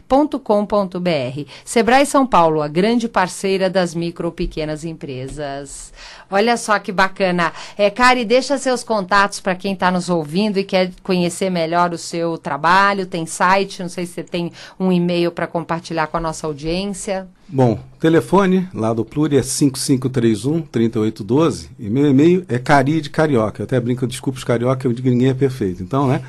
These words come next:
Speaker 2: Cari, C A R I, é, arroba nucleopluri, P L U R I ponto com ponto B R.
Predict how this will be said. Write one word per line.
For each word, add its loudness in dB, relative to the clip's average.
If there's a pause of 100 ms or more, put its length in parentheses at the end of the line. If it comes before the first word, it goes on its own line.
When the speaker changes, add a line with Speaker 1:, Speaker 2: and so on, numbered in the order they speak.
(380)
Speaker 2:
Cari, 4
C 0
A 4
R 2
I, 2 (540)
é, 0
arroba 2
nucleopluri, 4
P -2
L 4
U 4
R 0
I -6
ponto -6
com 0
ponto 0
B -4
R. -4